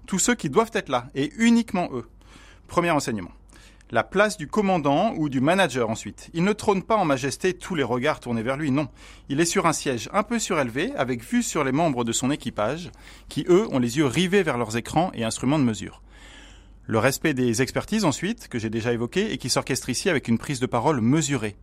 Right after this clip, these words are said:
toujours à propos et en lien direct avec la compétence et non le rang dans la hiérarchie. La posture du commandant, ou pacha, dit-on dans la marine, est en, est quant à elle fascinante.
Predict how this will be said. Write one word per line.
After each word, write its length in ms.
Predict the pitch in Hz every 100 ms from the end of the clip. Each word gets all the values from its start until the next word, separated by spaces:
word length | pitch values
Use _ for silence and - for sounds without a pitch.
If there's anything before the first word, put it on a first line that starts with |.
| -
toujours 340 | - 185 175 165
à 60 |
propos 420 | - 139 143 170 - - -
et 80 | 120
en 60 | 123
lien 200 | 127 117
direct 520 | 110 190 180 196 -
avec 200 | 127 127
la 80 | 127
compétence 540 | 123 113 139 190 -
et 120 | 123
non 260 | 131 151 214 -
le 160 | 110
rang 260 | 104 131 165 -
dans 100 | 107
la 120 | 101
hiérarchie. 400 | 117 117 - - - - - - - - - - - -
La 120 | 101
posture 440 | 87 135 - - 151
du 100 | 120
commandant, 460 | - 120 120 190
ou 120 | 233 113
pacha, 500 | - 113 - 165 202
dit-on 260 | 120 -
dans 80 | 110
la 80 | 107
marine, 340 | 104 143 196 -
est 140 | -
en, 60 | 110 - -
est 80 | 120
quant 120 | 123 120
à 100 | 117
elle 180 | 156
fascinante. 720 | 113 - 160 - 113 87 -